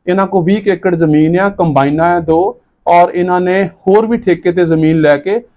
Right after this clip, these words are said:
ਉਹ ਖੇਤੀ ਕਰਦੇ ਹੈਗੇ ਆ। ਔਰ, ਅ, ਉਹ ਅੱਛੀ ਇਹਨਾਂ ਦੀ ਪਰਿਵਾਰ ਦਾ ਕੋਈ ਕਿਸੇ ਪਾਸਿਓਂ ਕੋਈ ਕ੍ਰਿਮੀਨਲ ਰਿਕਾਰਡ ਹਾਲੇ ਤੱਕ ਨਹੀਂ,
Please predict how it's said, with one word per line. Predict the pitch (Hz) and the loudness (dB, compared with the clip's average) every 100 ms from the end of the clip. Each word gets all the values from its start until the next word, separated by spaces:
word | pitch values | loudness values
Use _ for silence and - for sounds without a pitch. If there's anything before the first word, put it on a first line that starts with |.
| _ - | _ -6
ਉਹ | 170 | -2
ਖੇਤੀ | 175 147 151 | -2 -2 -2
ਕਰਦੇ | 139 123 127 | 0 0 -2
ਹੈਗੇ | 127 123 127 | -4 -2 -4
ਆ। | 123 - _ - | -4 -16 _ -2
ਔਰ, | 165 165 175 | 2 2 0
ਅ, | 160 156 175 170 170 - | -6 -4 0 0 -2 -2
ਉਹ | 175 180 - | -4 -2 -8
ਅੱਛੀ | - 254 294 151 - | -4 2 2 2 -6
ਇਹਨਾਂ | 180 185 | -4 -2
ਦੀ | 196 | -2
ਪਰਿਵਾਰ | 190 165 147 151 | 0 2 6 4
ਦਾ | 160 175 | 4 0
ਕੋਈ | 175 185 185 | 0 -2 -2
ਕਿਸੇ | 180 165 175 | -4 -2 -2
ਪਾਸਿਓਂ | 170 165 170 | 0 -2 -4
ਕੋਈ | 170 175 | -6 -4
ਕ੍ਰਿਮੀਨਲ | 175 170 185 | -2 0 0
ਰਿਕਾਰਡ | 170 170 147 | 0 0 2
ਹਾਲੇ | 156 160 | 0 0
ਤੱਕ | 185 180 | -2 -4
ਨਹੀਂ, | 165 208 | -4 -6